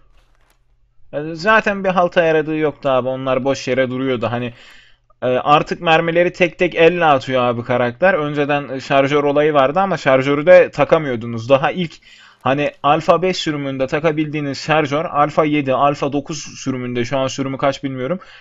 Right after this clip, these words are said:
Bu sürümde takılmıyor abi. Köpeğin hırlama sesini duyuyorum abi. Salyası geliyor böyle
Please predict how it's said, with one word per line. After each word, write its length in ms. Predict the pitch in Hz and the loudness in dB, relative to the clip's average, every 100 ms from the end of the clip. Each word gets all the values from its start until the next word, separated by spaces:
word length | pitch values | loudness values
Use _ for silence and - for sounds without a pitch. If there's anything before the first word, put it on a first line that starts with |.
| _ - | _ -6
Bu 120 | 190 | -2
sürümde 400 | 208 165 160 170 | 0 0 -2 -4
takılmıyor 580 | - 156 165 147 120 107 | 0 0 2 0 -2 -2
abi. 260 | 98 78 76 _ _ _ _ _ _ _ _ _ _ _ _ _ _ _ _ _ _ _ _ _ _ _ _ _ _ _ _ _ | -4 -6 -12 _ _ _ _ _ _ _ _ _ _ _ _ _ _ _ _ _ _ _ _ _ _ _ _ _ _ _ _ _
Köpeğin 360 | - - 139 143 | -8 -4 -4 -4
hırlama 420 | 127 131 135 135 | -6 -2 -2 -4
sesini 380 | 131 117 135 123 | -6 -10 -8 -6
duyuyorum 320 | 110 107 104 | -6 -6 -8
abi. 200 | 107 104 | -10 -10
Salyası 520 | - 113 120 123 123 | -4 -2 0 -2 -4
geliyor 240 | 120 107 | -4 -4
böyle 140 | 98 | -4